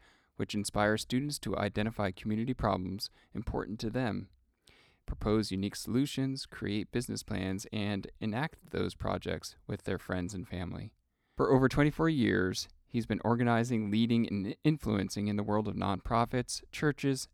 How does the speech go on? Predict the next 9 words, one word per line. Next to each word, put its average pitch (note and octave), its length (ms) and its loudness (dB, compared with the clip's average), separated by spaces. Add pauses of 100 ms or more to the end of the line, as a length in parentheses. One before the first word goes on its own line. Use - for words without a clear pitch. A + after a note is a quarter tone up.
(100)
N A2+ 200 0
G F#2+ 260 -4
Os, A#2+ 460 4 (300)
and G#2 140 -2
grassroots G2 500 2
organizations, G2 840 -4 (320)
from A2+ 360 4
students C#3+ 640 2
to - 140 -8